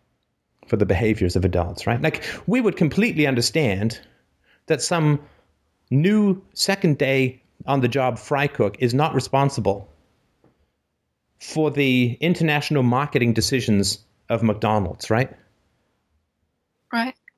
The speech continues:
Speaker 1: I mean,
Speaker 2: Right.
Speaker 1: if, if they start some ad campaign that completely flops, does it make any sense to say to the second day on the job fry cook, "It's your fault that it didn't work
Speaker 2: Huh.
Speaker 1: out. This didn't work out because you're not doing your job,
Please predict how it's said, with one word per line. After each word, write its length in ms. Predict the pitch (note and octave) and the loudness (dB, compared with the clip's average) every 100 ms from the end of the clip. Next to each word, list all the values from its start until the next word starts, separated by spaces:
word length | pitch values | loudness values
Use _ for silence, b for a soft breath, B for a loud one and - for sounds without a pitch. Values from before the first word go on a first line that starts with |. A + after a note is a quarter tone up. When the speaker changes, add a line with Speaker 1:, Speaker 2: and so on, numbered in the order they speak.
| _ _ _ _ | _ _ _ _
Speaker 1:
I 80 | D3 | 0
mean, 180 | D3+ C#3+ | 2 2
Speaker 2:
Right. 100 | E3+ | 2
Speaker 1:
if, 200 | - - B - | -2 -6 B -4
if 160 | F3 - | -2 0
they 100 | E3 | -2
start 340 | - F#3+ F#3 | 0 -2 0
some 180 | E3+ D3+ | -2 0
ad 260 | D3 D#3 | 0 -2
campaign 440 | - A#2+ A2 A2+ G#2+ | 0 0 2 2 0
that 120 | - | 0
completely 440 | A#2+ A#2+ C#3+ A#2+ | 0 0 0 0
flops, 520 | A2 C#3 A2 - - B B - | 0 -2 -2 -2 -6 B B -2
does 140 | C#3+ | -2
it 60 | C#3+ | 0
make 240 | D#3+ E3+ | -2 0
any 160 | D3 B2+ | 2 2
sense 480 | - A#2+ C#3 - - _ | 2 0 -2 -6 -14 _
to 80 | C3 | -2
say 280 | - B2+ C3+ | 0 0 0
to 120 | B2+ | 0
the 140 | A2+ | 0
second 380 | - C3 A#2+ A#2 | 2 0 0 0
day 160 | A2+ A2 | 2 2
on 80 | G#2+ | 2
the 80 | |
job 280 | G#2 A2 G#2+ | 2 0 -2
fry 260 | - A2 A2+ | -2 -2 0
cook, 280 | C3 A#2 - | -2 -4 -2
"It's 160 | C3+ C3 | -2 0
your 200 | C4+ C#4+ | 0 0
fault 440 | - E3+ G2+ - b b _ C3 | 0 -2 -2 -6 b b _ -2
that 140 | B2+ | 0
it 100 | A2 | 0
didn't 220 | C#3 A#2+ | 0 2
work 180 | A#2+ A2+ | 0 0
Speaker 2:
Huh. 80 | B2 | 0
Speaker 1:
out. 80 | G2 _ _ _ | -2 _ _ _
This 120 | F#3 F#3+ | -4 0
didn't 220 | A3 D#3+ | 0 0
work 240 | E3 - | 0 0
out 220 | D#3 D#3 | -2 0
because 280 | C#3+ D3 A2+ | 0 0 0
you're 220 | D3 C#4+ | 0 2
not 240 | G#3+ D3 B2+ | 2 0 0
doing 240 | D#3 C#3 | 0 2
your 140 | B2 A#2 | 2 0
job, 360 | B2+ G#2+ - | -2 -2 -8